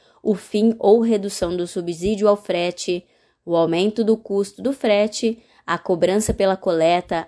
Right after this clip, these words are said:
armazenagem e retirada de produto, o aumento do prazo de repasse do pagamento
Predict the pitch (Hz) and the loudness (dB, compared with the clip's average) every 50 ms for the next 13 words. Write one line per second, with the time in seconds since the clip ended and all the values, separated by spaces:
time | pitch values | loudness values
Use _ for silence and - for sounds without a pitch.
0 | _ - 196 208 233 247 247 240 233 214 220 208 202 190 170 165 160 170 175 175 | _ -6 -4 -2 0 0 0 0 0 0 0 0 0 -2 -2 -2 -4 -4 -4 -4
1 | 190 185 - - 190 190 208 208 208 - - 180 170 170 185 196 196 175 170 160 | -4 -4 -4 -2 -2 -2 -2 -2 -4 -4 -4 -2 0 2 4 2 2 2 -2 -4
2 | 165 165 - 170 165 165 165 165 175 220 226 - - 240 - _ _ _ _ _ | -6 -8 -8 -8 -8 -6 -6 -6 -6 -6 -6 -8 -10 -12 -12 _ _ _ _ _
3 | _ _ - 196 175 165 160 165 175 202 233 - 247 226 233 233 226 202 190 190 | _ _ -2 2 2 4 4 4 2 0 0 0 0 -2 0 0 2 2 2 2
4 | 190 196 185 196 196 220 220 220 214 196 220 247 233 - 214 190 190 - 180 175 | 0 -2 -4 -2 -2 -2 -2 0 0 0 0 0 -2 -4 -6 -6 -4 -4 -2 0
5 | 175 170 165 160 165 196 226 - 254 240 | 0 0 0 0 -2 -4 -4 -4 -4 -6